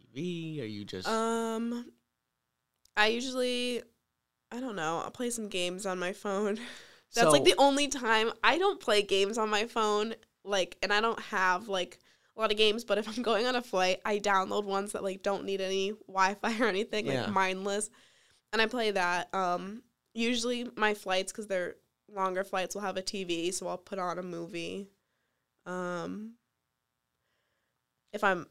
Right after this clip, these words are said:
Speaker 2: traveling with the right person, it's fun. Like, my sister and I, one time, we were going to Florida, and, um, we had, it was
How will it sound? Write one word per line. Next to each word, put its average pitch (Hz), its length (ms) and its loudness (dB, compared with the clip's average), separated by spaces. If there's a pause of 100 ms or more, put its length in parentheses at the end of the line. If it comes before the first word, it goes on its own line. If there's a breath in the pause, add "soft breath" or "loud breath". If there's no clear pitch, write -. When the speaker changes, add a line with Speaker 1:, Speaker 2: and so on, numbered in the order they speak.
Speaker 2:
traveling 294 400 4
with 330 100 -2
the 254 80 0
right 247 240 2
person, 311 720 0 (420)
it's - 240 -2
fun. 170 260 2
Like, 165 160 -4
my 220 120 2
sister 240 380 -2
and 294 100 0
I, 285 120 4
one 285 220 0
time, 277 280 0
we 247 80 -2
were 226 80 2
going 208 220 2
to 196 60 -4
Florida, 214 640 2 (960)
and, 202 340 4
um, 180 440 -2
we 220 180 -2
had, 196 380 2
it - 400 -18
was 202 160 -4